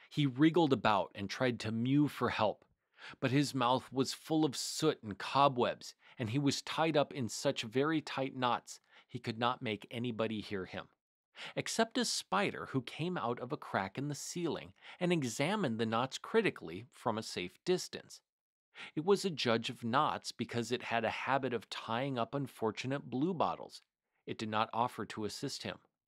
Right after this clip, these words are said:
Tom Kitten wriggled and squirmed until he was quite exhausted. Presently, the rats came back and set to work to make him into a dumpling.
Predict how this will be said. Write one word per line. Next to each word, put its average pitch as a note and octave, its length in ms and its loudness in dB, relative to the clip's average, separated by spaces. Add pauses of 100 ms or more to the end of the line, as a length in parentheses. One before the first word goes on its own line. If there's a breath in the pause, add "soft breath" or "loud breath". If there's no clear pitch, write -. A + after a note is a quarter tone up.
(600 loud breath)
Tom D3+ 260 2
Kitten C3+ 500 -4
wriggled B2+ 460 2
and G#2 140 -4
squirmed B2 840 -2
until G#2 320 -4
he B2+ 100 0
was A2+ 180 -2
quite C#3 380 -2
exhausted. G#2+ 760 -2 (720 loud breath)
Presently, C3 460 2
the A2 100 -2
rats C#3+ 300 2
came D#3 280 -4
back G#2 380 4
and A2 160 -6
set - 360 -2
to D3 120 -4
work G#2+ 380 -4
to - 140 -8
make C#3+ 320 -4
him E3+ 180 -6
into A2 500 -4
a D#3 140 -8 (100)
dumpling. G3 520 -4